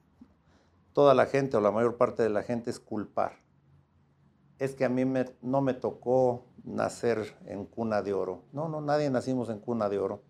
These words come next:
Hasta los grandes empresarios, los, eh, eh, los, eh, las em-, los, las personas que realmente tienen un, un peso en cada país,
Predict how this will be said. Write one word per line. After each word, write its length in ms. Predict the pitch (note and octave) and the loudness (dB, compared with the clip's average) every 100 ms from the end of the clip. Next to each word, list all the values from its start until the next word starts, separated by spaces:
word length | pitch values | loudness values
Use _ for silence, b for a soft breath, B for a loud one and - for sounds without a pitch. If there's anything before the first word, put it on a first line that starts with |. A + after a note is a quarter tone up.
| _ _ _ _ _ _ _ - | _ _ _ _ _ _ _ -12
Hasta 240 | F#2 A#2+ | -4 -2
los 160 | A2+ G#2+ | 0 2
grandes 340 | C3 C#3 B2+ | 2 2 -2
empresarios, 1040 | A#2 G#2 G2+ A#2 A#2 A#2+ A#2 G#2+ - - _ _ _ _ _ _ _ _ _ _ - | -4 -4 0 4 4 4 -2 -4 -10 -20 _ _ _ _ _ _ _ _ _ _ -14
los, 520 | - A#2 A#2 - - | -4 -2 -2 -6 -12
eh, 300 | A2 A2+ G#2+ - - | -8 -6 -6 -8 -10
eh, 920 | - - - G2 F#2 - - - - - - | -10 -8 -8 -8 -8 -8 -10 -10 -12 -16 -20
los, 720 | - - G#2+ A#2+ A#2+ A#2 - - | -18 -14 -8 0 0 0 -12 -10
eh, 260 | - - - - - - | -10 -8 -12 -16 -14 0
las 200 | A#2+ - | 0 2
em-, 200 | B2+ - _ - | -2 -2 _ -6
los, 280 | A#2+ B2 | -2 0
las 160 | C3 B2+ | 0 -2
personas 540 | - A#2+ - E3+ E3+ | -2 -2 2 2 2
que 160 | - B2 | 0 0
realmente 840 | C#3+ D3 D3 D#3 D#3 C#3 A2+ A#2 - _ _ | 2 2 2 0 -2 0 -2 -2 -8 _ _
tienen 340 | C3 C3+ B2+ B2+ | -4 0 0 0
un, 240 | C3+ C#3+ | 0 -2
un 300 | A#2 C3+ C#3 | -4 -4 -4
peso 380 | - C#3 - A#2+ | 0 0 0 -2
en 80 | A2 | 0
cada 320 | B2+ C3 B2 | 2 2 2
país, 420 | A2 A2 A2 - | 2 0 -2 -10